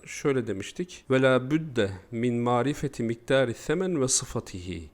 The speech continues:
İza kâne fi zimme." Semen eğer zimmette kalırsa, yani vadeye kalırsa, peşin değilse hem miktarının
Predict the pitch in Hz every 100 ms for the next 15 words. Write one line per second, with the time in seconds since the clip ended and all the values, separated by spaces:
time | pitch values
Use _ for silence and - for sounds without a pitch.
0 | - 131 127 113 - 151 147 180 185 131
1 | 113 113 117 104 90 85 - - - 123
2 | 127 170 226 - - 131 135 123 110 113
3 | 113 117 123 123 123 - 147 - 117 117
4 | - 87 90 107 101 107 117 110 110 113
5 | 113 117 - 107 101 - 87 - 110 -
6 | 113 110 113 101 - 113 196 - 175 160
7 | 127 - 110 98 95 139